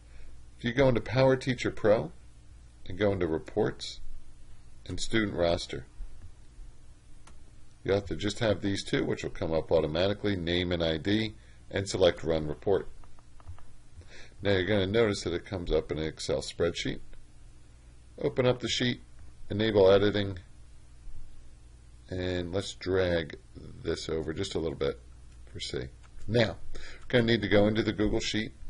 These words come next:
and you'll need to copy the information that you would like to, and select Control C, go back into the Excel spreadsheet, Control V to paste.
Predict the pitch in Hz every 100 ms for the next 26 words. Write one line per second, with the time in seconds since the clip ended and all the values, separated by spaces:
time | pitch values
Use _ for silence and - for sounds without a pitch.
0 | - - - - - - - - - -
1 | - - - 113 113 110 104 87 87 104
2 | 95 95 87 80 - - - - 98 98
3 | 87 80 82 87 - 107 - - - -
4 | - - - - 69 67 69 76 - -
5 | - - - - - - - - - -
6 | - - - - 95 85 82 - 92 87
7 | - 76 - 78 73 - - 123 147 -
8 | - - - - - - - - - -
9 | - - - - - - - - - -
10 | 71 - - 90 107 104 110 101 101 -
11 | - 95 95 - 73 67 - 78 - -
12 | - - - - - - - - - -
13 | - - - - - - - - 76 87
14 | 78 73 87 104 117 95 90 87 - -